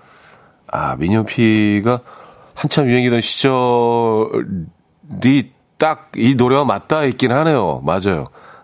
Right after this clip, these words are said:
예, 그렇습니다. 딱, 딱 그 즈음이네요. 아, 그리고 아까 그 파전 사연, 그 똑같은 내용이 그 주말 예능에 나왔다고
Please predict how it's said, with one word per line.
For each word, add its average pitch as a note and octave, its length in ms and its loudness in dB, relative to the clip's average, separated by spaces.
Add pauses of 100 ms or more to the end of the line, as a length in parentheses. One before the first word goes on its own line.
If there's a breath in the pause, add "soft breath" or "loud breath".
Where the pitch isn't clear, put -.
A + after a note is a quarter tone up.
(120)
예, D2+ 560 -4
그렇습니다. E2 580 -4 (880 loud breath)
딱, - 260 -4
딱 - 160 -4
그 A#2 140 0
즈음이네요. F2+ 520 0 (1120 loud breath)
아, - 100 -4
그리고 D#3 200 2
아까 D3+ 200 0
그 E3 80 -2
파전 G#3+ 380 0
사연, E3+ 580 0 (880 loud breath)
그 - 100 -2
똑같은 A3+ 400 2
내용이 E3+ 300 2
그 F3 140 2
주말 D3+ 420 0
예능에 F#3+ 320 4
나왔다고 C#3+ 460 2